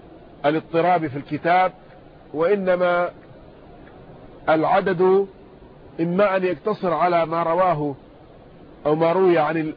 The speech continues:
عن الإمام كما روي عن أبي داود، أو يضاف إلى هذا العدد الزيادات التي زادها التلاميذ أو الرواة عن أبي داود.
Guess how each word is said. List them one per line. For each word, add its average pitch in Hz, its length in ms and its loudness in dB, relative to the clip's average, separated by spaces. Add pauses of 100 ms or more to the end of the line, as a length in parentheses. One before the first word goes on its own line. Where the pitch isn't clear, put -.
عن 147 200 -4
الإمام 165 540 -2 (960)
كما 147 220 0
روي 170 240 2
عن 156 200 0
أبي 147 220 -2
داود، 170 440 2 (140)
أو 254 220 2
يضاف 240 420 2 (1300)
إلى 175 160 2
هذا 175 360 2
العدد 170 380 -2
الزيادات 160 680 0
التي 165 360 -4
زادها 147 560 -2 (1040)
التلاميذ 156 800 0 (1080)
أو 160 220 2
الرواة 156 640 0 (200)
عن 143 160 -2
أبي 135 220 -4
داود. 117 360 -4